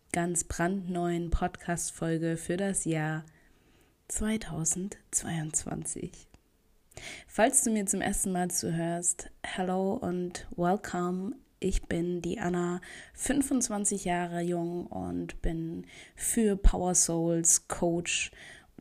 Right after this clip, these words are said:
transformiere Frauen in ein Zeitalter des eigenen Lichts und der eigenen Liebe. Also das heißt,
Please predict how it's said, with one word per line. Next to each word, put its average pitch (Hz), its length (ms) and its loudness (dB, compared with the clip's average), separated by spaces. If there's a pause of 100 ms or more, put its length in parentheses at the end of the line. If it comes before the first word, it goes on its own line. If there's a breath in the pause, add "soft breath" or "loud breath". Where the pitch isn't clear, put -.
(140)
transformiere 175 1300 0
Frauen 156 720 -4 (680)
in 185 440 -2
ein 160 560 -4 (560 soft breath)
Zeitalter 185 880 4
des - 380 2 (160)
eigenen 185 600 6
Lichts 185 560 8
und 170 220 -2
der 165 220 -2
eigenen 160 480 0
Liebe. 175 340 2 (1120 loud breath)
Also 160 300 -2
das 165 260 -2
heißt, 165 540 -2